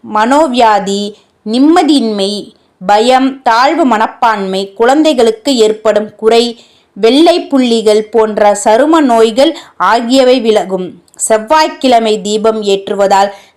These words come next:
பெண்களுக்கு திருமணம் தடைப்படுதல், செவ்வாய் தோஷம், முன்கோபம், அவசர புத்தி, பிடிவாதம், வார்த்தைகளால் பிறர் மனதை புண்படுத்துவது, ஜாதகத்தில் கேதுவினால் ஏற்படும் தோஷங்கள் ஆகியவை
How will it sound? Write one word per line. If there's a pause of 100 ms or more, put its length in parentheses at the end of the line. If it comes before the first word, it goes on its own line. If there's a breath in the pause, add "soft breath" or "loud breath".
பெண்களுக்கு (120)
திருமணம்
தடைப்படுதல், (100)
செவ்வாய்
தோஷம், (400 soft breath)
முன்கோபம், (420)
அவசர (140)
புத்தி, (380 loud breath)
பிடிவாதம், (180)
வார்த்தைகளால் (340 loud breath)
பிறர்
மனதை (120)
புண்படுத்துவது, (160)
ஜாதகத்தில் (140)
கேதுவினால்
ஏற்படும் (100)
தோஷங்கள் (120)
ஆகியவை